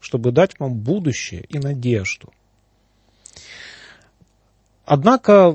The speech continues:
события развиваются пока очень плохо. Вавилонский царь Навуходоносор ставит наместника на царский престол в Иерусалиме Сидикию.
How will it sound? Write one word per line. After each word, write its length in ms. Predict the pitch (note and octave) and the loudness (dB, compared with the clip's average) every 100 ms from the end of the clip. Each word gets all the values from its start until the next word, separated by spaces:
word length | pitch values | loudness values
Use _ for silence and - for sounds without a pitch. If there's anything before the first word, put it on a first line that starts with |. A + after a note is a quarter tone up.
| C#3 | 0
события 1200 | - - F3 C#3 C#3 C3 - F3 F3+ G3+ G#3+ F#3+ - _ _ - C3+ C3+ | -8 2 2 2 -2 -6 -4 -2 2 4 4 0 -10 _ _ -20 -18 -12
развиваются 680 | D3 C#3+ - D3 F#3+ A3 - | -4 -4 -2 2 2 2 -4
пока 240 | - - G3+ | -8 0 2
очень 300 | F#3+ - D#3+ | 0 -2 -8
плохо. 420 | - F3 - - _ _ - | -2 -2 -2 -10 _ _ -4
Вавилонский 560 | B2 C3+ G#3 G#3 - | -2 2 0 0 -6
царь 300 | C#3 F3 F#3+ | 0 4 4
Навуходоносор 840 | E3 C3+ B2 B2 A#2+ A2+ B2+ - F3+ | 2 -4 -6 -2 -4 -2 -6 -6 -10
ставит 420 | - D#3+ D3+ B2+ | -2 0 0 -4
наместника 960 | C3+ B2+ A#2 A2 - D3+ D#3 F#3 G3+ - _ _ - | -4 -2 -2 -4 -6 -6 -2 0 0 -4 _ _ -8
на 100 | D3+ | -6
царский 420 | - E3 - - | -2 -2 -4 -10
престол 580 | D3 D3 - D#3 D3 C#3 _ _ _ _ _ - - - - _ | -8 -8 -4 0 0 -2 _ _ _ _ _ -20 -20 -20 -20 _
в 120 | - C#3+ | 0 2
Иерусалиме 600 | C#3+ C#3 D3 C#3+ C3+ B2 | 4 2 2 2 0 -4
Сидикию. 800 | - C#3+ D#3+ - A2+ G2 G2+ | -4 -6 -8 -8 -8 -6 -8